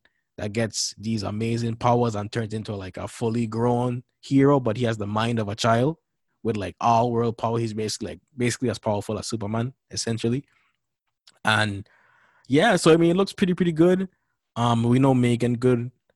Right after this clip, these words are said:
Megan Good was in that, that first one, and she's gonna be in that second one. So, you know,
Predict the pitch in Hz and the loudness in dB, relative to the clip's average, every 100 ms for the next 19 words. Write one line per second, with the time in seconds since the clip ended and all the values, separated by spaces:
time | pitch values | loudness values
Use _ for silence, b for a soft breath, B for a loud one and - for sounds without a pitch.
0 | - 113 117 117 113 123 120 110 120 113 | -6 -4 0 -2 0 2 2 0 0 -2
1 | 110 123 120 - 135 131 - 120 120 113 | -2 -2 -2 -2 -2 0 -2 -2 -2 -4
2 | 117 120 107 101 113 101 107 - 107 104 | -6 -6 -6 -6 -6 -6 -8 -8 -8 -8
3 | 104 101 98 98 - 107 117 b b b | -8 -8 -10 -8 -6 -6 -6 b b b
4 | b b _ _ _ _ _ _ 185 202 | b b _ _ _ _ _ _ -4 -4